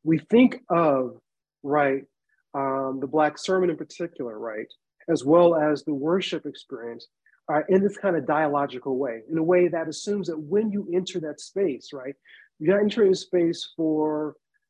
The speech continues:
you know, social validation. That might, might be a subtext, right? You're entering the space also then to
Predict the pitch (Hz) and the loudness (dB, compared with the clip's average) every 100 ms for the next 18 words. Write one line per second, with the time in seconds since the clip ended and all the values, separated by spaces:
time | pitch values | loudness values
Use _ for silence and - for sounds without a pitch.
0 | - 156 147 139 180 - 165 143 139 151 | -8 0 0 4 2 2 0 0 2 0
1 | 160 156 165 190 185 _ _ - 254 208 | 0 -4 -4 -4 -6 _ _ -10 -6 -2
2 | 156 - 156 147 185 208 - _ - - | -2 -2 -4 -2 -4 -4 -18 _ -20 -2
3 | 165 165 170 - _ - 190 202 220 202 | 0 2 -2 -8 _ 2 4 4 4 2
4 | 196 175 - 180 170 170 - - _ _ | 2 -2 -6 -4 -4 -6 -10 -20 _ _
5 | - 180 214 - 160 135 123 123 123 123 | -6 -4 -4 -6 -6 -6 -10 -14 -16 -18
6 | _ _ - 185 170 170 | _ _ -4 2 2 2